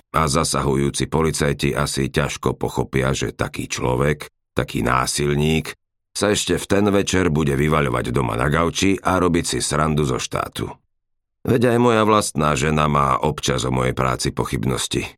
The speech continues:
Lenže mojou úlohou nie je vysvetľovať ľuďom, ako funguje náš právny systém,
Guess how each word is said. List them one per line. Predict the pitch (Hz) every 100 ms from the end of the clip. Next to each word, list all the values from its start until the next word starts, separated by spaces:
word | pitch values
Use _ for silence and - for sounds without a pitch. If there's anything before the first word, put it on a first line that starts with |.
| _ _ _ -
Lenže | 87 92 92 80 58 58
mojou | 62 71 69 64
úlohou | 80 85 76 67 65 76
nie | 87 92 87 69
je | 60
vysvetľovať | 69 - 62 58 60 58 53
ľuďom, | 65 67 69 71 69 -
ako | 78 76 73
funguje | 71 - 71 65 69 65
náš | 62 60
právny | - 62 58 58
systém, | 60 - 69 - 69 76 85